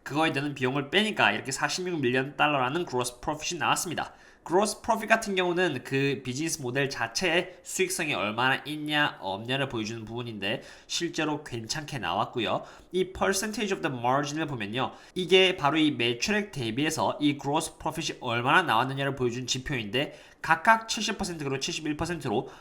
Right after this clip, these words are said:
비용이 거의 안 들고 대부분 다 수익으로 남아 떨어진다는 것을 보여주는 바입니다.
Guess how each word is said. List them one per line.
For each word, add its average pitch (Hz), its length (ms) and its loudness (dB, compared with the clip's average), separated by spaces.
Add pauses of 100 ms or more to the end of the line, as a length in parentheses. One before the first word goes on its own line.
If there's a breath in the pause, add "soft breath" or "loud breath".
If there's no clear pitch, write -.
(160 loud breath)
비용이 190 400 8
거의 175 540 2
안 113 260 4
들고 196 460 4
대부분 165 440 -2
다 214 120 4
수익으로 196 400 4
남아 143 400 2
떨어진다는 165 500 -2
것을 170 300 2
보여주는 131 400 0
바입니다. 147 480 0